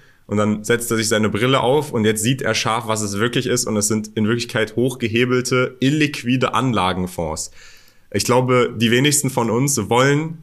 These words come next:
wenn sie einfach nur ihr Geld auf einer Bank liegen haben, dass ihr Geld dann hintenrum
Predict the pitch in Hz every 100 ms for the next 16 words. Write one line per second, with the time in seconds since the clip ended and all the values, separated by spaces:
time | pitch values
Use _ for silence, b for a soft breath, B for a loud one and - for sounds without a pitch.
0 | - 110 131 127 123 123 127 123 120 113
1 | 107 107 120 120 - 104 98 117 160 113
2 | 110 107 104 98 104 135 147 - - -
3 | 117 - - 113 107 117 127 - 110 120
4 | 117 175 143 117 117 143 143